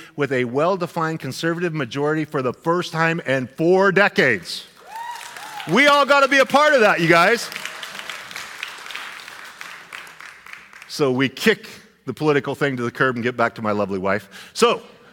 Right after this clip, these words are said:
for forty years, and having relationship with each other, that the joy that is there. Jesus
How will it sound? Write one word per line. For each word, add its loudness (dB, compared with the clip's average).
for 0
forty 4
years, 4
and -2
having 2
relationship 2
with 0
each -2
other, -2
that 2
the -2
joy 0
that 2
is -2
there. -2
Jesus -4